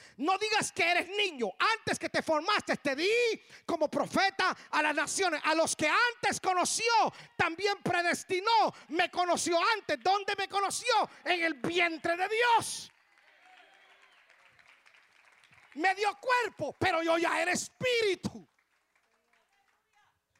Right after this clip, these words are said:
Te tengo la genética divina, tengo la genética humana. Oh my God, esto es impresionante. Gracias. Usted es más espiritual de lo que usted se imagina.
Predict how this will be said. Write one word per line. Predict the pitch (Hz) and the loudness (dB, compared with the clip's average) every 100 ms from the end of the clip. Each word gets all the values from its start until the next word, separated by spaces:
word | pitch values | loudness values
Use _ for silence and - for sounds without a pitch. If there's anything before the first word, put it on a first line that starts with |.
| _ _ _ 403 415 784 _ 831 807 _ _ _ _ _ _ _ _ _ _ _ | _ _ _ _ _ _ _ _ _ _ _ _ _ _ _ _ _ _ _ _
Te | 415 | -14
tengo | - 453 453 | -10 -8 -2
la | 415 | -2
genética | - 349 311 302 - - 311 | 0 -4 -4 -6 -6 -8 -6
divina, | 370 415 494 480 427 | -6 -4 -4 -2 -4
tengo | 359 339 330 | -4 -6 -6
la | |
genética | - 262 254 240 269 311 | -8 -10 -10 -14 -16 -10
humana. | 359 339 269 - _ _ _ _ _ _ 151 | -10 -10 -18 -20 _ _ _ _ _ _ -20
Oh | 151 | -20
my | 156 | -20
God, | - | -20
esto | 147 - | -20 -18
es | - | -16
impresionante. | 208 - - - - - 330 359 415 480 480 _ 453 359 202 156 _ _ _ _ _ _ _ _ _ _ _ _ _ _ _ _ _ _ _ | -16 -18 -16 -12 -14 -10 -12 -8 -4 -4 -6 _ -6 -6 -10 -16 _ _ _ _ _ _ _ _ _ _ _ _ _ _ _ _ _ _ _
Gracias. | - - 269 _ _ _ _ | -20 -20 _ _ _ _ _
Usted | 349 - - 440 | -14 -12 -8 -6
es | 453 | -2
más | 453 - | -2 -2
espiritual | 415 - 403 370 320 - 453 480 | -6 -8 -8 -8 -8 -4 -4 -4
de | 453 | -6
lo | 403 | -8
que | - | -8
usted | 320 - 403 | -12 -10 -10
se | 427 | -6
imagina. | 415 381 - 440 494 453 285 | -4 -4 -4 -4 -4 -4 -6